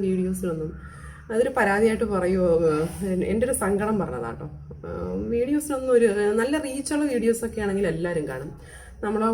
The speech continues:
പോലെ വ്യ-, വ്യൂസ് കുറഞ്ഞ എൻ്റെ ഒരു കുഞ്ഞു ചാനലാട്ടോ. അപ്പം ഞാൻ ഈ ഒരു ചാനൽ, ആ, വളരെ കുറച്ച് ആൾക്കാർ മാത്രമേ കാണുന്നുള്ളൂ. അതിന്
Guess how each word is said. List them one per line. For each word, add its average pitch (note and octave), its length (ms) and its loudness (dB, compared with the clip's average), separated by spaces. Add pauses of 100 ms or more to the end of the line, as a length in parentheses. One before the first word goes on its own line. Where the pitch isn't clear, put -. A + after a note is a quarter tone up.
പോലെ A#3+ 220 2
വ്യ-, F#3+ 340 -2
വ്യൂസ് G3+ 300 0
കുറഞ്ഞ E3+ 340 2 (100)
എൻ്റെ A3 140 -2
ഒരു B3+ 100 -10
കുഞ്ഞു G#3+ 380 0
ചാനലാട്ടോ. C3+ 480 -4
അപ്പം - 260 -10 (240)
ഞാൻ E3 200 -2
ഈ G3 160 0
ഒരു B3+ 160 -4
ചാനൽ, G#3 320 0
ആ, F#3+ 280 -4 (680)
വളരെ - 180 -2
കുറച്ച് B3 400 -4
ആൾക്കാർ A3 320 0
മാത്രമേ F#3 420 -2
കാണുന്നുള്ളൂ. C3 420 -6 (500)
അതിന് B3 160 0